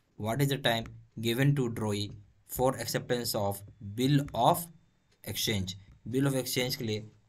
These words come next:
ड्रॉई को कितना टाइम दिया जाता है एक्सेप्टेंस करने के लिए? ए ऑप्शन है ट्वेल्व आवर्स, बी ऑप्शन है ट्वेंटी फ़ोर आवर्स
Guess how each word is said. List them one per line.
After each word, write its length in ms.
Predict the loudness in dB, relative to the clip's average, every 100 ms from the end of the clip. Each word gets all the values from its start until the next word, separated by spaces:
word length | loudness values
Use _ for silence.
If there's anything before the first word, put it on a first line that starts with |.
| _ _ -12
ड्रॉई 300 | -2 4 4
को 220 | 4 0 -4
कितना 320 | -6 -2 0
टाइम 320 | 2 0 0
दिया 120 | 2
जाता 240 | 2 0 -2
है 40 |
एक्सेप्टेंस 380 | -4 -6 -6 -6
करने 160 | -6
के 120 | -6 -4
लिए? 120 | 0
ए 40 |
ऑप्शन 260 | 0 -2 -6
है 80 | -4
ट्वेल्व 260 | -2 0
आवर्स, 260 | 0 -2 -4
बी 100 | -4
ऑप्शन 340 | -4 -4 -4
है 240 | -4 -6 -10 -20 -20 _ _ _ -6
ट्वेंटी 220 | -2 -2
फ़ोर 180 | 2 2
आवर्स 320 | 2 0